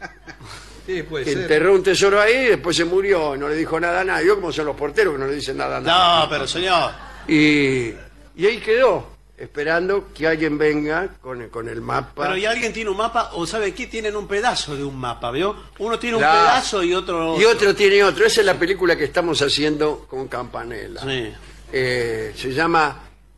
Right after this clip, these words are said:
Speaker 2: El pedazo de un mapa.
Speaker 1: <laughs> Bueno.
Speaker 2: O El pedazo.
Speaker 3: No, no, mejor
Speaker 1: Señor.
Speaker 3: ponga abajo de un mapa.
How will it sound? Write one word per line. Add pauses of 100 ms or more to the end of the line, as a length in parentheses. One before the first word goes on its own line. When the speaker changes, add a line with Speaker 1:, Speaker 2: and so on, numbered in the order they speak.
Speaker 2:
El
pedazo
de
un
mapa. (1120)
Speaker 1:
<laughs> (1200)
Bueno.
Speaker 2:
O
El
pedazo. (460)
Speaker 3:
No,
no,
mejor
Speaker 1:
Señor.
Speaker 3:
ponga
abajo
de
un
mapa.